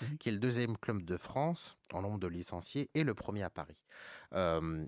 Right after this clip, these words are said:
Speaker 2: et donc, euh, ce club, euh, euh, participe très régulièrement aux détections et accompagne le Paris Basketball aussi pour, euh,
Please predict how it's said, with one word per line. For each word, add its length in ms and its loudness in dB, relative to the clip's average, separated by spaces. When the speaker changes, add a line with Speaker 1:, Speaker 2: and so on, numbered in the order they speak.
Speaker 2:
et 120 0
donc, 300 -4
euh, 400 -4
ce 240 -6
club, 420 0
euh, 480 0
euh, 680 -12
participe 480 0
très 180 2
régulièrement 480 2
aux 60 2
détections 580 -2
et 80 0
accompagne 560 -4
le 140 -2
Paris 240 -2
Basketball 540 -4
aussi 280 -6
pour, 300 -6
euh, 120 -4